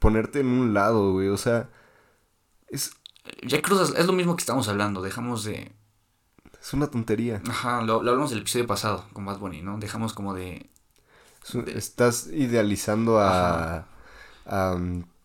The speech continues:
Speaker 2: A
Speaker 1: celebridades
Speaker 2: personas.
Speaker 1: a las que no les importas y que ellos tampoco la mayoría no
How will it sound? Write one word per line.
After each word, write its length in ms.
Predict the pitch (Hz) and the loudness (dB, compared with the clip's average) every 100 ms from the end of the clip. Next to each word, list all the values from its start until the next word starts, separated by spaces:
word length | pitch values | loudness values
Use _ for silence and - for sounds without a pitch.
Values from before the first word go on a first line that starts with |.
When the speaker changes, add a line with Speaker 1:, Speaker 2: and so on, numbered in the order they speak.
| _ - | _ -10
Speaker 2:
A 120 | - - | -8 0
Speaker 1:
celebridades 640 | 117 110 104 104 104 113 | 4 6 6 6 6 6
Speaker 2:
personas. 40 | |
Speaker 1:
a 40 | 113 | 2
las 140 | 90 | -4
que 80 | 90 | 0
no 100 | 107 | 2
les 180 | 123 110 | 2 0
importas 680 | 87 90 92 - 147 - - _ _ _ _ _ _ _ _ _ _ _ _ | -2 0 0 2 0 0 -14 _ _ _ _ _ _ _ _ _ _ _ _
y 840 | 120 104 104 101 98 95 95 95 | -2 2 2 2 2 2 0 0
que 440 | 92 101 98 - _ | -2 0 0 -2 _
ellos 420 | 113 123 123 113 - | -2 2 2 2 0
tampoco 760 | 98 98 104 110 110 98 95 _ _ _ _ _ - | 0 2 0 2 4 2 -2 _ _ _ _ _ 0
la 140 | 107 | 2
mayoría 380 | 113 117 131 147 | 4 6 6 6
no 220 | 139 | 4